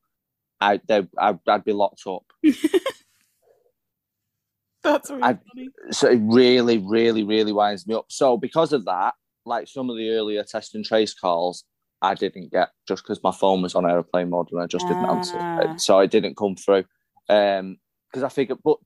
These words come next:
Speaker 1: but then again, like, I'm like, not everyone's got my house number. So if there's an emergency, if someone actually needed to contact me on my mobile,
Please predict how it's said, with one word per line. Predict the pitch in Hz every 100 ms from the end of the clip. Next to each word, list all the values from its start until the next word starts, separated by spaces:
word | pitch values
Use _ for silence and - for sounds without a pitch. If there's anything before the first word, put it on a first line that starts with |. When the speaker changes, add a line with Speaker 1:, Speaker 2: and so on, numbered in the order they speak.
| - 127
Speaker 1:
but | 151
then | 151 151
again, | 151 165 156 131
like, | 107 -
I'm | 120
like, | 120 117
not | 147 -
everyone's | 165 170 170 156
got | 151 -
my | 123
house | 113 143 156 -
number. | 143 135 127
So | - 117 120
if | -
there's | 139 139
an | 143
emergency, | 147 170 180 160 104 -
if | 92 92
someone | 127 127 123
actually | 127 - 123 120
needed | 104 95 95
to | -
contact | - 95 92 90 -
me | 90
on | 95
my | 95
mobile, | 101 110 92 - - -